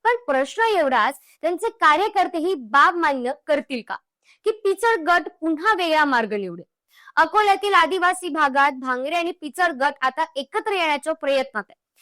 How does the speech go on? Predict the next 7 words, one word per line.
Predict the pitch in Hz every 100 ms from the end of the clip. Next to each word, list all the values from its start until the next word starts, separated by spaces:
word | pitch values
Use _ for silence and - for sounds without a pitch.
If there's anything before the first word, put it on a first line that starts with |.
| _ -
मात्र | 294 320 370 294
गाव | 285 339 330
पातळीवर | 349 311 294 262 269
दोन्ही | 214 233 240 403
गटांच्या | 349 - 277 285 294 320
कार्यकर्त्यांचे | 269 262 403 339 - 269 262 285 302
मनोमिलन | 269 262 392 392 349